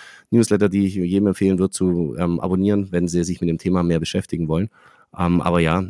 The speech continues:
ähm, und ich, und was ich auch großartig finde, weil wir es nochmal von den Unternehmen hatten, die nicht nur in Deutschland sind, es ist ja trotzdem so, dass fast jedes Unternehmen oder viele Unternehmen jetzt eine Dependance in Deutschland aufgemacht haben. Zumindest merkt man das hier in Berlin.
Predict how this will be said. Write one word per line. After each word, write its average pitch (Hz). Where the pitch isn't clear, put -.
ähm, 101
und 123
ich, -
und 120
was 113
ich 80
auch 107
großartig 113
finde, 107
weil 95
wir 92
es 92
nochmal 95
von 95
den 92
Unternehmen 92
hatten, -
die 92
nicht 90
nur 95
in 85
Deutschland 92
sind, 95
es -
ist 110
ja 92
trotzdem -
so, 95
dass 90
fast -
jedes 92
Unternehmen 90
oder 82
viele 135
Unternehmen 95
jetzt 90
eine 87
Dependance 85
in -
Deutschland 85
aufgemacht 80
haben. 90
Zumindest 87
merkt -
man 87
das 82
hier 92
in 85
Berlin. 92